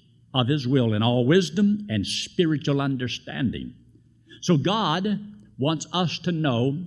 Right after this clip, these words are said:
his will in all things, nothing lacking. And that's why he also says,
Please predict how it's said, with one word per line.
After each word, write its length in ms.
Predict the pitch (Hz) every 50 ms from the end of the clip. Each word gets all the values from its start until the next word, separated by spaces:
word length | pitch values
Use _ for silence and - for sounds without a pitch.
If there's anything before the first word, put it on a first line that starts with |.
| - - - -
his 300 | 175 220 226 151 110 123
will 460 | 151 175 156 139 143 156 165 170 151 - - - - - - -
in 160 | 127 120 123
all 280 | 113 123 147 160 156 143
things, 600 | - - 175 160 127 98 78 71 - - - - - - -
nothing 320 | - 101 107 113 - 120 123
lacking. 520 | 120 120 110 98 92 - - - - - - - - _ _ _ _ _ _ _ - - _ _ _ _ _ _ _ - - 143 -
And 120 | 117 113
that's 220 | 120 147 147 - -
why 120 | 165 143
he 40 | 143
also 320 | 156 170 208 208 - 160
says, 440 | 139 - - 143 131 139 147 143 -